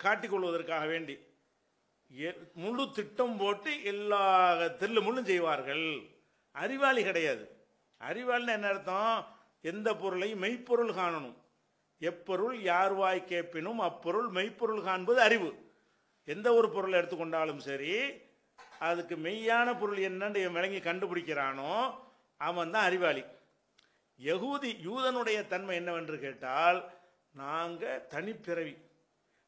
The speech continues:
இந்த தனிப்பிறவின்னு காட்டுவதற்காக வேண்டி நாங்க பொய் சொல்லுவோம்,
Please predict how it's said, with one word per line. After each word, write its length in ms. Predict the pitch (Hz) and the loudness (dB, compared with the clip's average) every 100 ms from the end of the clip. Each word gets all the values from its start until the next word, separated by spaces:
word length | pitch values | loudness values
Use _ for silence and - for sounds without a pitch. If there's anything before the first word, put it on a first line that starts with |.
| _ | _
இந்த 300 | 147 - 151 | -16 -6 -4
தனிப்பிறவின்னு 640 | 220 226 214 202 208 220 | -4 -2 0 2 2 -2
காட்டுவதற்காக 720 | 170 180 180 170 156 160 147 147 | 2 2 2 -2 -2 -2 -2 0
வேண்டி 540 | 143 139 151 160 165 - _ _ _ | -2 -4 -4 -2 -4 -10 _ _ _
நாங்க 380 | 139 147 151 170 | -8 -6 -4 -4
பொய் 200 | 160 165 | -4 -6
சொல்லுவோம், 640 | 160 147 143 139 135 139 | -4 -6 -6 -8 -10 -12